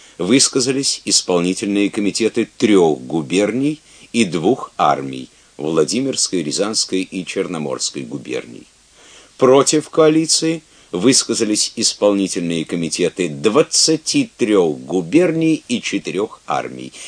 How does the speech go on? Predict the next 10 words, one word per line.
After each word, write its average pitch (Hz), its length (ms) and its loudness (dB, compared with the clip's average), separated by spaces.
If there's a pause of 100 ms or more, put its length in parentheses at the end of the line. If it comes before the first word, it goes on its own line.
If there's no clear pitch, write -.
(120)
Итак, - 640 0 (120)
большинство 143 1000 2
крестьян 80 720 -6 (320)
против 135 560 4
коалиции. 113 680 0 (580)
Вот 208 240 4
вам 185 280 4
и 190 220 2
изолированность 120 1000 4
пролетариата. 73 720 -4